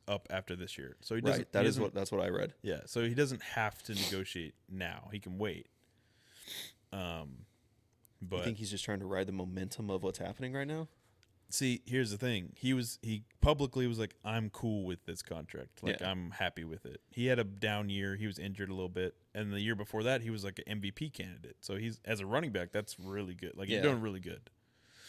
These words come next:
Speaker 1: And so, um, he got a new agent. And the new agent is all like,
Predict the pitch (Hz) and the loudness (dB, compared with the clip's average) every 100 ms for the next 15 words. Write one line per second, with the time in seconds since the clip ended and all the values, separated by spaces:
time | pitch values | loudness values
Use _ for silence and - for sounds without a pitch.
0 | - - - - - 107 98 107 104 98 | -10 -8 -10 -12 -6 -2 0 0 0 0
1 | 92 92 - _ _ _ _ _ _ _ | -2 -6 -14 _ _ _ _ _ _ _
2 | _ 98 90 82 73 73 - _ _ _ | _ -4 -2 -2 -6 -10 -14 _ _ _
3 | _ _ _ _ _ - 113 113 107 98 | _ _ _ _ _ -6 0 2 2 0
4 | 95 117 117 80 - - - - _ _ | 2 2 0 -6 -12 -18 -20 -20 _ _
5 | _ _ _ _ _ _ _ 101 95 92 | _ _ _ _ _ _ _ -4 -4 -4
6 | 95 104 104 110 117 101 92 - - - | -2 -2 2 2 2 -2 -4 -8 -16 -20
7 | - _ 92 95 98 95 92 87 85 | -20 _ -8 -2 0 0 -2 -8 -10